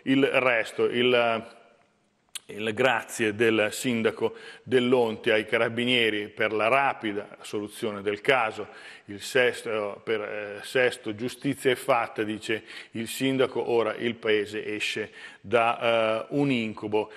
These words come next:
Davanti al gip hanno fatto, eh, scena, eh, scena muta e l'avvocato difensore dice: "Farò,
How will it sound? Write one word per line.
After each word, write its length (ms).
Davanti 560
al 220
gip 600
hanno 240
fatto, 1200
eh, 40
scena, 800
eh, 60
scena 320
muta 460
e 600
l'avvocato 760
difensore 640
dice: 280
"Farò, 440